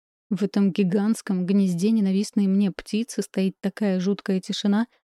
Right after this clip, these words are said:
что страх и тревога пробирают до костей. Замираю, остановившись у зеркала. Господи, ну и ну.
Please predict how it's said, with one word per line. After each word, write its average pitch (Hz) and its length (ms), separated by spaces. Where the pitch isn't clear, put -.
что - 240
страх 190 440
и 196 60
тревога 196 480
пробирают 190 640
до 190 160
костей. 196 600
Замираю, 202 680
остановившись 196 680
у 226 80
зеркала. 190 560
Господи, 196 800
ну 208 240
и 190 80
ну. 196 240